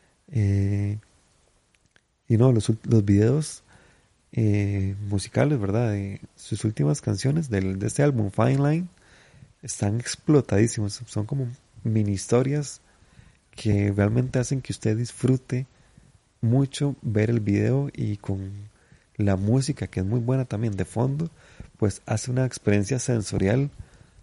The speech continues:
súper bonita. Entonces, esa es la recomendación de la semana. Harry Styles, ahí lo escuchan, lo ven y s-, ¿no? Ahí lo ponen de fondo de pantalla en sus celulares. Mm, es muy, muy agradable de ver.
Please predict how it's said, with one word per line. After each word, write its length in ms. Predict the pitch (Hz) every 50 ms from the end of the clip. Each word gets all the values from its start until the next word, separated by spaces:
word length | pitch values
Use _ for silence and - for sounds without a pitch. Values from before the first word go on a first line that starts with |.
| - - - - - - -
súper 420 | - - - - 156 139 - 135 107
bonita. 340 | 98 95 95 92 - - -
Entonces, 400 | - 101 - - 113 123 120 - -
esa 240 | - 120 107 - 139
es 40 | 131
la 120 | 123 113
recomendación 720 | - - 107 98 - 95 95 98 95 95 92 - 120 120
de 60 | 127
la 60 | 117
semana. 380 | 104 107 104 110 113 117 117 127 - _ - - - - - - - _ _ _ _ -
Harry 320 | - 131 135 135 120 117 113
Styles, 640 | - - - 113 107 110 113 113 117 - - - _ - - - _ _ _ _ -
ahí 380 | - - 98 95 101 107 110
lo 140 | 107 104 104
escuchan, 680 | 101 - - - 123 120 - - 135 127 123 120 117 -
lo 300 | - 107 98 92 95 95
ven 320 | 104 101 107 123 131 139 143 - - - - _ _ _ _ _ -
y 680 | - 104 98 95 95 95 95 95 92 87 90 95 90
s-, 480 | 87 - - - - - - - - - _ _ _ _ _ _ _ _ -
¿no? 240 | - 117 156 190 202 - -
Ahí 180 | 135 98 101 117
lo 120 | 123 123
ponen 240 | - - 135 139 131
de 80 | 110
fondo 260 | - - 127 127 131 127
de 40 |
pantalla 360 | - - 98 98 - 139 147 139
en 60 | 117
sus 120 | 101 92
celulares. 540 | 98 98 95 95 101 139 151 139 123 - - _ _ _ - - - _ _ _ _ _ _ _ -
Mm, 360 | 113 107 113 117 117 117 120 110
es 300 | 110 120 117 113 - -
muy, 240 | 117 117 117 117 113
muy 360 | 113 117 107 107 110 113 117 - -
agradable 600 | 120 113 107 104 101 101 107 117 117 120 113 104
de 120 | 95 98
ver. 180 | 104 123 135 -